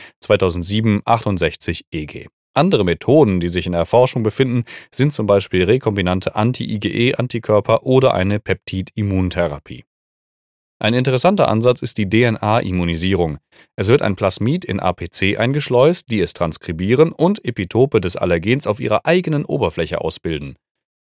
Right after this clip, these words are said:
Damit zeigen sie dem Körper an, dass diese Epitope körpereigen sind und würden damit eine Immunantwort effektiv verhindern. Das sind zwar wirklich interessante Ansätze, aber noch weit von der Marktreife entfernt. Bis dahin bleibt nur die Vermeidung von Allergenen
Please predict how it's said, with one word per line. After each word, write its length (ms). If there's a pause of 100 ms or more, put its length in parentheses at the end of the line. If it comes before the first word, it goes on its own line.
(140)
Damit 180
zeigen 280
sie 80
dem 160
Körper 320
an, 200
dass 120
diese 240
Epitope 480
körpereigen 640
sind 240 (280)
und 180
würden 200
damit 320
eine 140
Immunantwort 720 (100)
effektiv 560
verhindern. 560 (800)
Das 180
sind 220
zwar 260
wirklich 320
interessante 600
Ansätze, 520 (540)
aber 220
noch 240
weit 260
von 160
der 80
Marktreife 540
entfernt. 440 (200)
Bis 280
dahin 400
bleibt 300
nur 180
die 120
Vermeidung 600
von 160
Allergenen 560